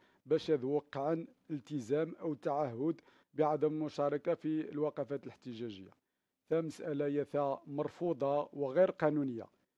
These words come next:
ويحق لأي مواطن مارس استدعاء في الضابطة القضائية نغ الشرطة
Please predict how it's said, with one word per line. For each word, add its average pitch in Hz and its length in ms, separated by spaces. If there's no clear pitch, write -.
ويحق 175 680
لأي 135 720
مواطن 147 580
مارس 143 240
استدعاء 151 480
في 151 120
الضابطة 156 500
القضائية 135 540
نغ 139 140
الشرطة 170 520